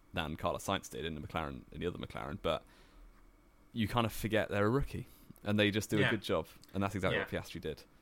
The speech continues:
Speaker 1: And obviously took
Speaker 2: Exactly.
Speaker 1: that win in Qatar.
Speaker 2: In the sprint, which
Speaker 1: In the sprint.
Speaker 2: cannot go, yeah, forgotten about either.
Speaker 1: Top of B
Speaker 2: You
Speaker 1: for
Speaker 2: know.
Speaker 1: me. I think he did a
Speaker 2: Uh,
Speaker 1: very,
Speaker 2: yeah,
Speaker 1: very
Speaker 2: I
Speaker 1: good
Speaker 2: was gonna
Speaker 1: job.
Speaker 2: put him ahead of Russell.
Speaker 1: And I look forward to
Speaker 2: Definitely ahead of
Speaker 1: seeing,
Speaker 2: Russell.
Speaker 1: I look forward to seeing some fireworks if he keeps on improving.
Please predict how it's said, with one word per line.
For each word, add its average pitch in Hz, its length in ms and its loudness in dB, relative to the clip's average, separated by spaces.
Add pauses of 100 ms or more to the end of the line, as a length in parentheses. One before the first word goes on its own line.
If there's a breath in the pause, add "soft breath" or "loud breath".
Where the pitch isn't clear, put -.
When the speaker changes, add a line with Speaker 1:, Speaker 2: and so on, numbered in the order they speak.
(180)
Speaker 1:
And 104 80 0
obviously 101 280 4
took - 160 2
Speaker 2:
Exactly. 98 120 0
Speaker 1:
that 82 80 -2
win 87 180 2
in 85 120 -2
Qatar. - 440 -6 (800 soft breath)
Speaker 2:
In 147 180 2
the 120 80 2
sprint, 107 380 2
which 104 200 0
Speaker 1:
In 92 100 4
the 90 60 -4
sprint. 127 220 2
Speaker 2:
cannot 107 220 -4
go, 101 340 0 (500)
yeah, 104 280 -2
forgotten 110 480 -2
about 95 240 0 (100)
either. 95 260 -6 (180)
Speaker 1:
Top 131 200 4
of 98 100 -6
B 90 140 4
Speaker 2:
You 87 120 -2
Speaker 1:
for 101 60 -6
Speaker 2:
know. 92 60 0
Speaker 1:
me. 90 200 2 (300)
I 98 100 0
think 95 140 -4
he 90 60 -4
did 90 80 -2
a 143 40 8
Speaker 2:
Uh, 139 140 10
Speaker 1:
very, - 140 4
Speaker 2:
yeah, 131 100 8
Speaker 1:
very 113 100 8
Speaker 2:
I - 40 8
Speaker 1:
good 127 40 4
Speaker 2:
was 120 140 -2
gonna 120 160 4
Speaker 1:
job. - 40 -8
Speaker 2:
put 117 120 2
him 104 80 -2
ahead 101 180 0
of 95 60 -4
Russell. 95 400 -4
Speaker 1:
And 92 100 2
I 92 40 6
look 95 180 2
forward 92 280 4
to - 60 -6
Speaker 2:
Definitely 90 200 -2
ahead 87 60 0
of 82 40 2
Speaker 1:
seeing, 82 100 0
Speaker 2:
Russell. 95 320 -6 (640)
Speaker 1:
I 95 80 2
look 95 140 0
forward 90 220 2
to - 60 -10
seeing 90 200 -2
some - 140 -6
fireworks 92 560 0
if 98 120 -8
he 90 80 -4
keeps - 240 -6
on 85 80 -2
improving. 98 400 -4